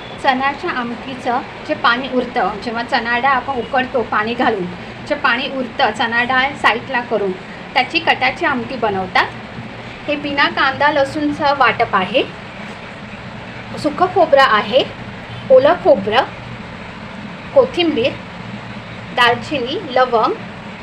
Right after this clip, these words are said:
आलं. तुम्ही पूर्णपणे सुकं खोबरंही घेऊ शकतात किंवा पूर्णपणे, अ, सु-, ओलं खोबरंही घेऊ शकतात. टोमॅटो आहे, पुरणपोळीचं पुरण आहे एक चमचा,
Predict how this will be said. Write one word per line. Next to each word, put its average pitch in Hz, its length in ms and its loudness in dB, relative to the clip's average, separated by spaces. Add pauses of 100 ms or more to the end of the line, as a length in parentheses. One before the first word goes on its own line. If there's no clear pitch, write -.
(360)
आलं. 254 300 8 (1800)
तुम्ही 302 280 2 (560)
पूर्णपणे 311 600 2
सुकं 285 360 2
खोबरंही 285 400 6
घेऊ 302 240 4
शकतात 311 420 0 (120)
किंवा 330 160 0
पूर्णपणे, 320 560 0 (400)
अ, 262 280 6
सु-, - 300 2
ओलं 285 260 10
खोबरंही 311 340 6
घेऊ 208 220 4
शकतात. 175 420 -4 (1400)
टोमॅटो 269 380 4
आहे, 240 320 4 (840)
पुरणपोळीचं 320 680 4
पुरण 294 440 2
आहे 220 340 0 (480)
एक 233 200 -4
चमचा, 240 400 2